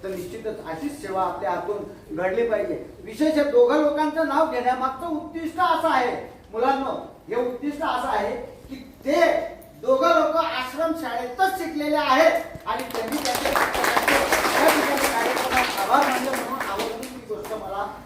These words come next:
अ, सांगावीशी वाटली. पुनश्च एकदा मी, अ, अशी सदिच्छा व्यक्त करतो की उद्धव साहेबांच्या वाढदिवसानिमित्त, अ, आपण आम्हाला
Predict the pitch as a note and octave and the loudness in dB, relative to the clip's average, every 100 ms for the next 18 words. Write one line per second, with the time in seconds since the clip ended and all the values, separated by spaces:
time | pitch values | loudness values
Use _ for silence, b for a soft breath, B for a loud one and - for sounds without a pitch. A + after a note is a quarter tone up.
0 | - - D#3+ D#3+ D#3+ D#3 D3 D3+ D#3 E3 | -18 -12 -8 -6 -6 -6 -8 -8 -8 -6
1 | E3 E3 D#3+ D#3+ D#3+ - - - - D3+ | -8 -8 -8 -8 -8 -12 -14 -18 -12 -8
2 | D#3 F3+ F3 D#3+ D3+ D3+ C#3 - - - | -6 -6 -8 -6 -4 -6 -8 -10 -18 -18
3 | D3 D3 D3+ D3+ D3+ - - - C3+ C3 | -6 -2 0 -2 -6 -16 -16 -12 -8 -8
4 | B2+ C3 - D3+ C#3 - D#3 D#3+ D#3+ D#3+ | -8 -10 -12 -10 -8 -8 -6 -6 -6 -6
5 | D3 - D3+ D3 C#3+ D3+ D3 - - - | -6 -8 -10 -10 -10 -10 -12 -14 -16 -10
6 | E3 D#3 D3+ E3 - C#3+ D3 C#3+ D3+ C#3+ | -4 -4 -2 -6 -6 -8 -8 -6 -6 -6
7 | C#3+ C#3 C#3 D3+ C#3+ D3 E3 E3 - - | -8 -10 -10 -8 -6 -2 -2 -2 -8 -14
8 | - - - C#3 C3 B2+ - - - C#3 | -16 -18 -14 -12 -10 -10 -12 -14 -14 -10
9 | D3 C3+ C#3 C#3 C#3 | -8 -8 -10 -8 -10